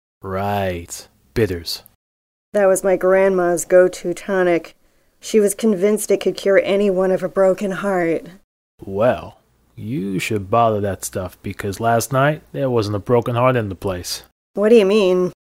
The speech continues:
Speaker 1: Well, you were doling out shots like crazy. Pretty soon you had everyone in the place smashed, blitzed, three sheets to the
Speaker 2: I get it,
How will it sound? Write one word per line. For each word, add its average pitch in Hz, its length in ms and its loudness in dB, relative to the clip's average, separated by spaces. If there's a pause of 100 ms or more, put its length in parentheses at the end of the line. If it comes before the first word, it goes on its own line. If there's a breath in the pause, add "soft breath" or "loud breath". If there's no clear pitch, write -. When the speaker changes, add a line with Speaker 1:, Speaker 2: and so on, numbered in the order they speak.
(120)
Speaker 1:
Well, 123 340 4
you 165 220 -2
were 127 120 -4
doling 117 460 -4
out 98 220 -8
shots 139 380 -2
like 95 180 -14
crazy. 127 560 -2 (340)
Pretty 196 240 -4
soon 190 260 0
you 143 80 0
had 135 140 2
everyone 147 400 0
in 110 120 -8
the 104 60 -8
place 175 440 0
smashed, 147 760 -2 (140)
blitzed, 156 760 0
three 127 220 -4
sheets 139 440 -4
to 127 120 -4
the 104 120 -2
Speaker 2:
I 233 200 8
get 220 340 4
it, 190 240 4